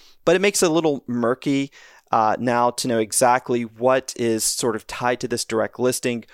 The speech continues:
what that cadence will look for go-, uh, going forward. So if you're an investor, a prospective investor in ZipRecruiter, you want to break both things down. You want to trace sales and marketing and R and D expense and general administrative expense, the three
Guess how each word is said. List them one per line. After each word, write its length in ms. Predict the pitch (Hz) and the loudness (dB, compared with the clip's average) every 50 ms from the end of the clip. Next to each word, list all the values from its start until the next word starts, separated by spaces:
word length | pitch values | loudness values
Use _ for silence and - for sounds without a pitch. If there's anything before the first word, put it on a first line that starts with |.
| - _ _ _ | -20 _ _ _
what 220 | 117 127 139 - | -2 -2 0 2
that 240 | - 131 - - _ | 0 -2 -2 -4 _
cadence 500 | - - 143 135 147 160 170 165 - - | -12 -4 -2 -2 -2 -2 -4 -6 -6 -4
will 180 | 135 123 120 113 | -2 -2 -2 0
look 280 | 113 117 131 135 - | 0 0 0 -2 -6
for 400 | - - 143 147 156 160 170 - - - - - _ _ _ _ | -8 -4 0 0 0 0 -2 -6 -14 -20 -20 -20 _ _ _ _
go-, 220 | - - 123 - _ | -6 -6 -6 -4 _
uh, 240 | 120 113 107 107 110 | -4 -2 -2 -2 -2
going 260 | 110 - 127 117 113 | -2 -2 -4 -4 -4
forward. 340 | - - 135 139 175 220 - | -4 -2 0 0 0 -2 0
So 200 | - 170 139 - - | 0 0 0 0 0
if 200 | - 165 165 - | -2 -2 -2 -2
you're 220 | - 160 156 156 - _ | -4 -2 -2 -2 -4 _
an 100 | - 127 | -4 -4
investor, 520 | 131 120 120 - - 131 143 - - 147 135 | -4 -4 -4 2 2 2 2 2 0 -2 -4
a 40 | 120 | -4
prospective 640 | - - 110 - - - - 127 - - 131 113 | -4 -8 -8 -8 -4 -4 -4 -4 -4 -4 -8 -8
investor 480 | 120 113 101 113 120 - - 120 117 110 | -6 -2 -2 -2 -2 -2 -4 -4 -4 -4
in 240 | - - 113 110 | -4 -6 -10 -8
ZipRecruiter, 600 | 104 - 120 - - 131 - - 135 127 123 135 131 - - - - - - - - - _ _ _ 147 | -6 -6 -6 -6 -6 -12 -6 -4 -2 0 0 -2 -4 -8 -18 -20 -20 -20 -20 -20 -20 -20 _ _ _ -4
you 120 | 143 160 | -2 0
want 180 | 156 165 165 - | 0 0 0 0
to 80 | - | -2
break 340 | - - 156 156 151 - _ | 0 2 2 2 0 -4 _
both 220 | - 139 151 - | 2 2 2 2
things 240 | - 147 135 131 - | 0 -2 -2 -2 -2
down. 300 | - 139 127 110 101 104 | -2 0 0 0 -2 -4
You 120 | 104 117 117 | -6 -8 -6
want 360 | 107 113 120 135 160 160 _ | -2 0 0 0 -2 -2 _
to 180 | - 165 156 | -2 -2 -2
trace 460 | 151 - - - - 143 131 135 131 - | -2 -4 -10 -2 0 0 0 0 0 -2
sales 380 | - - 131 131 127 131 - | 0 2 4 4 4 2 0
and 120 | 131 117 110 | -2 -2 0
marketing 540 | 113 113 123 - - 120 123 120 120 120 - _ _ - | 0 -2 -2 -2 -4 -6 -6 -6 -6 -10 -14 _ _ -6
and 160 | 127 117 - - _ | -6 -6 -6 -4 _
R 180 | 107 120 131 139 | 0 2 2 2
and 140 | 143 139 123 | 0 -2 -2
D 160 | 127 120 117 | -2 -2 -2
expense 840 | 113 - - - - - 120 113 110 110 107 - - - - - - | -2 -2 -4 -6 -2 0 0 0 0 0 -2 0 0 0 0 -2 -4
and 180 | - 104 113 113 | -8 -8 -6 -2
general 360 | - 131 139 143 139 135 - - | -2 0 0 0 -2 -4 -6 -8
administrative 600 | 87 113 101 101 123 123 120 - - 113 107 104 | -12 -12 -6 -4 -4 -4 -2 -2 -2 -2 -2 -2
expense, 340 | - - - 110 104 104 | -6 -6 -6 -6 -6 -6
the 80 | - 104 | -8 -10
three 280 | - - - 156 170 | -8 -2 -2 -2 -2